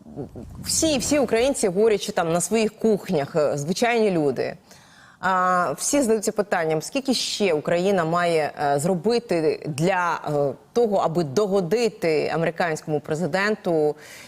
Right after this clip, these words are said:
І згадують при цьому, звичайно, що цю останню угоду по рідкоземельним металам, а, яку не одно-,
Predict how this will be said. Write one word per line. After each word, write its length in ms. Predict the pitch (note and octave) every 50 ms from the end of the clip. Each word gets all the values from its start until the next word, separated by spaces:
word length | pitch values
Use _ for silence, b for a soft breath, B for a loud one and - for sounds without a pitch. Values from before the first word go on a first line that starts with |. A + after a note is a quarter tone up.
| B B3 G#3+ -
І 260 | - G3+ G#3 G3+ F#3+ -
згадують 560 | D#3 D#3+ E3 F#3 G3+ G#3+ G3+ F#3 F3+ F3 -
при 120 | F3+ E3+
цьому, 280 | D#3 - G3 F3+ E3 D3+
звичайно, 520 | D3 D#3 D#3+ - - F#3 F3+ F#3 E3+ E3
що 400 | D#3 - - - E3 D3 C#3 C#3
цю 220 | C#3 - - - -
останню 560 | E3 F3 - - G3+ F3 D#3+ D#3+ D#3 D#3 D#3
угоду 540 | E3 E3 F3 G3+ B3 C#4 D4 A#3 B3+ B3+ A#3+
по 260 | - F#3 F3+ F3+ F3
рідкоземельним 760 | F3+ F3+ F3 - F3+ E3+ F3 E3+ E3+ E3+ E3 E3 D#3 D#3 D#3
металам, 600 | D#3 D#3+ - - G#3+ A3+ B3 B3 A#3 A3+ A3 A3 A3 B B B B B B B B _
а, 520 | - F3+ F3+ F3+ F3 F3 E3+ E3+ E3+ E3+ D#3+ - - G#2 G2+ - - _ -
яку 460 | D3 E3+ D#3+ - - G3 G3 F3 D3+
не 220 | C#3+ E3+ G3+ A#3
одно-, 560 | G3 F3+ - G3 G3 F3+ F3+ F3+ F3 - -